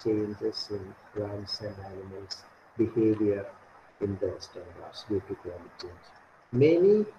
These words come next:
high altitude species of fruits and flower are now blooming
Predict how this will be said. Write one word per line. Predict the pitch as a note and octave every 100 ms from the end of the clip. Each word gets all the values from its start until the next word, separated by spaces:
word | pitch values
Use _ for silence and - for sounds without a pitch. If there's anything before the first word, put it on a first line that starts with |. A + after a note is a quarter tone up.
| - - - -
high | A#2+ C3 D#3 E3 -
altitude | B2 B2+ C3+ C3+ C#3 C3 B2
species | - - B2 A#2+ B2 A#2+ A#2+
of | B2 A#2 -
fruits | A#2+ C3 C3+ - - B2+
and | A#2 A2+
flower | A2 A2 A#2+
are | B2 A2+ G2
now | G2+ G#2 G2+ -
blooming | A2 C3 C#3